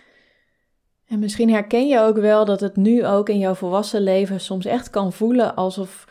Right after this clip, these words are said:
je leven ervan afhangt dat je de juiste keuze maakt. En dat kun je soms ook echt voelen in je lichaam. Sommige lichamen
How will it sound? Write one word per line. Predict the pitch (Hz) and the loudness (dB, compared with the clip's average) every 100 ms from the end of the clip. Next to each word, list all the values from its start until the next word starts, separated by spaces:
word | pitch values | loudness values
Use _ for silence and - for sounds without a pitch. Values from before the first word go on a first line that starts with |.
| - - _ | -20 -20 _
je | 202 | -2
leven | 196 208 294 294 254 | 2 4 2 2 2
ervan | 226 214 196 | 2 -2 -4
afhangt | 214 208 202 196 | -4 -2 -2 0
dat | 190 190 | -2 -2
je | |
de | 185 | 0
juiste | 180 185 180 - | 2 2 0 -4
keuze | 165 190 208 156 | -2 0 0 -2
maakt. | 139 135 170 - - _ _ _ _ _ _ - | -6 -8 -8 -18 -20 _ _ _ _ _ _ -12
En | 180 | -10
dat | 175 | -2
kun | 202 | 0
je | 202 | 0
soms | 214 208 | -2 -2
ook | 208 | -2
echt | 190 - | -4 -6
voelen | - 220 220 240 | -6 -2 2 2
in | 190 | 0
je | 180 | -2
lichaam. | 170 233 - 139 151 | 0 -2 -4 -12 -12
Sommige | 156 175 185 | -10 -8 -4
lichamen | 185 208 214 190 180 | -2 -2 -4 -6 -6